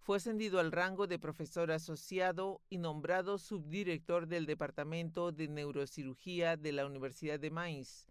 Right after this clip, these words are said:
Al mismo tiempo, estuvo a cargo del Departamento de Neurocirugía Pediátrica. Solo un año después, en mil novecientos setenta y uno,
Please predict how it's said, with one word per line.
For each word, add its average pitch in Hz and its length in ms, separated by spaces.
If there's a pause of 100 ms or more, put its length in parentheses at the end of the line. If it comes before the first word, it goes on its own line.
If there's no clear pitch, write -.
Al 160 140
mismo 160 320
tiempo, 180 480
estuvo 165 300
a 147 80
cargo 175 480
del 160 240
Departamento 160 800
de 165 140
Neurocirugía 147 960
Pediátrica. 131 920 (200)
Solo 202 400
un 185 160
año 143 200
después, 147 720
en 165 120
mil 165 140
novecientos 160 600
setenta 170 420
y 151 140
uno, 147 400